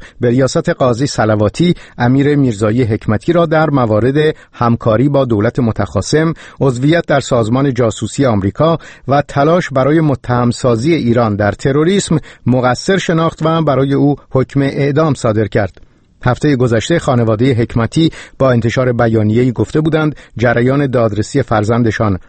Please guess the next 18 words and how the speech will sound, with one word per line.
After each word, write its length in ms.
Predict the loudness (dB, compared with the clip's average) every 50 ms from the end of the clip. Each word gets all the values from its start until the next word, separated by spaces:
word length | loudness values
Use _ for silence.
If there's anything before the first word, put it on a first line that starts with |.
| -20 -8 -2
عادلانه 560 | 0 2 2 2 2 2 2 2 2 2 2 2
نیست 380 | 2 2 0 0 -4 -6 -16 -20 -12 -4 -2
و 60 | 0
اعترافات 720 | 0 0 0 -2 -2 -2 0 0 0 0 0 -2 0 -2
تلویزیونی 760 | -2 -2 0 0 0 0 0 0 -2 0 0 2 2 2 2 2
او 260 | 2 2 0 0 0 -2 -8 -18 -8 -2
دروغین 480 | 0 2 2 2 0 0 0 0 0 0
و 80 | -2 -2
تحت 360 | 0 0 0 0 0 0 -2
فشار 500 | 0 0 -2 0 0 0 0 0 0 -2
بوده 220 | -2 -2 -2 -2
است. 440 | -2 -2 -6 -12 -20 -20 -20 -20 _ _ _ _ _ _ _ _ _ -20 -20 -20 -20 -20 -20 -20 -20 -20 -20 -10 -2
حیدر 360 | 0 0 2 2 2 2 2
مصلحی، 420 | 2 0 0 0 0 0 0 2 2
وزیر 300 | 0 0 0 0 0 0
اطلاعات 500 | 0 0 0 0 0 2 0 0 0 0
جمهوری 460 | 0 0 0 0 0 0 0 0 0
اسلامی، 540 | 0 -2 0 0 2 2 2 2 2 0